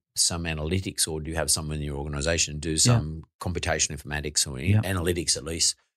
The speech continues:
Speaker 1: What resonates, where, where the searches are going,
Speaker 2: Mm-hmm.
Speaker 1: what people are largely interested in?
Speaker 2: Yeah. I mean, there's many ways you can find this information. You look in the street and you can see it. Uh, social media, I'm, I'm not the one to do it, but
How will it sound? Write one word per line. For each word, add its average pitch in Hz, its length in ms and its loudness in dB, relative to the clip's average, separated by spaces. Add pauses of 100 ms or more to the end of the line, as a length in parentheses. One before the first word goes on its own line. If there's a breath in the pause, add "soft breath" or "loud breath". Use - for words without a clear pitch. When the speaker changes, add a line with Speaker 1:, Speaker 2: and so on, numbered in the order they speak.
(440)
Speaker 1:
What 87 200 0
resonates, 80 720 2 (160)
where, 87 340 2 (120)
where 82 160 0
the 73 80 0
searches 78 400 4
are 76 100 6
going, 95 380 6
Speaker 2:
Mm-hmm. 123 120 4
Speaker 1:
what 85 160 -2
people 85 320 2
are 76 200 0
largely 78 480 0
interested 73 400 -2
in? 65 180 -8 (160)
Speaker 2:
Yeah. 127 180 6 (420)
I 107 60 8
mean, 107 140 10
there's 98 180 8
many 92 500 6
ways 85 380 4
you 82 80 -2
can 80 140 -2
find 82 240 0
this - 100 0
information. 80 460 0
You 85 100 -2
look 101 220 4
in 87 80 4
the 80 80 2
street - 340 0
and 82 100 -6
you 80 60 -4
can 78 160 -2
see 80 200 -2
it. 85 100 -6 (420)
Uh, 85 240 4
social 90 400 4
media, 87 460 4 (120)
I'm, 85 460 -6
I'm 87 160 2
not 87 200 0
the 82 40 -6
one 85 160 0
to 82 140 -2
do 92 160 6
it, - 100 0
but - 140 -2